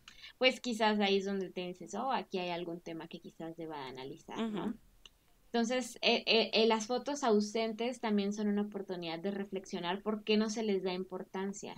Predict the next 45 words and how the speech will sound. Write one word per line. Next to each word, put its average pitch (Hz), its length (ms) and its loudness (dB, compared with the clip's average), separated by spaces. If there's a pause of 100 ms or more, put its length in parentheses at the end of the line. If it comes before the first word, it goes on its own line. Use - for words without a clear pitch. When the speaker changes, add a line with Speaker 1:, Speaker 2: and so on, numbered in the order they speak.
Speaker 1:
¿no? 208 340 -10 (360)
Así, - 260 -12
por 180 120 -6
ejemplo, 180 280 -4
una 175 140 -4
graduación 175 800 0
o 139 140 -4
algo 160 200 -4
así, 180 380 -4 (560)
que 196 80 -4
la 185 80 2
mujer 185 280 0
diga, 180 200 -2
"Nah, 175 260 -2
eso 180 440 -6
no 180 120 -8
importa, 185 520 -2
mejor 185 320 -2
voy 190 120 2
a - 20 2
llevar 180 300 0
fotos 208 280 0
de 208 100 6
mis 190 180 2
hijos". 226 280 0
Speaker 2:
Ujú. 214 160 -4 (600)
Speaker 1:
Entonces, 233 260 4
a 226 80 8
lo 196 120 6
mejor 196 320 2
es 214 120 4
como, 190 340 2
"Oye, 196 340 2
pero, 165 220 -2
pues, - 220 -12
tuviste 175 340 -6
este 170 220 -8
gran 170 320 -6
logro 196 840 4
y 180 60 0
no 170 140 -4
lo 165 80 -4
estás 160 320 -12
valorando 156 500 -10
como 156 340 -14